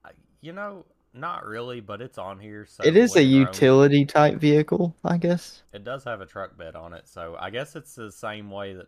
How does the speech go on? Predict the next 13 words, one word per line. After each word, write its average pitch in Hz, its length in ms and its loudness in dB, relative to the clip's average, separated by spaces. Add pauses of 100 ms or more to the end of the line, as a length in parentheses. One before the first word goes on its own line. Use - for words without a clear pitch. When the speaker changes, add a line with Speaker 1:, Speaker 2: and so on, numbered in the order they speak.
Speaker 1:
some 92 320 -20
people 92 320 -20
don't 87 200 -18
consider 90 460 -18
a 85 60 -16
Jeep 90 280 -20
truck 85 320 -18
a 80 60 -20
truck, 85 400 -18 (140)
so, 82 240 -20 (880)
you 82 80 -20
know. 82 240 -20
Speaker 2:
Yeah. 117 280 -6